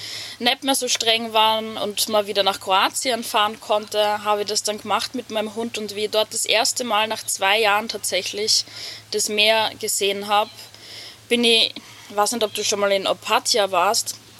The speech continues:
da, da fährt man bei der Autobahn und dann gibt's diese eine Kurve, wo du auf einmal das Meer siehst. So, du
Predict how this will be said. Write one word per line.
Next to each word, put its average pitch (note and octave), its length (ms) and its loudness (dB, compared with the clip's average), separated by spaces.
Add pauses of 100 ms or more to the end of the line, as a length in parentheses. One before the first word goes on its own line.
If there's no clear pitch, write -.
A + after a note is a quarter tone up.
(120)
da, G3+ 140 0 (120)
da G#3+ 80 -2
fährt A#3+ 280 2
man B3+ 120 -2
bei A3 80 6
der G3+ 180 4
Autobahn B3 400 0
und A3+ 80 -4
dann G#3+ 120 -2
gibt's C4+ 220 -2
diese A#3+ 280 0
eine C4 280 2
Kurve, C4+ 460 0
wo A3 80 2
du G#3 80 0
auf G#3 100 -2
einmal G#3 300 0
das F#3+ 180 -4
Meer F3 220 -2
siehst. - 500 -6
So, F3+ 260 -2
du - 40 -10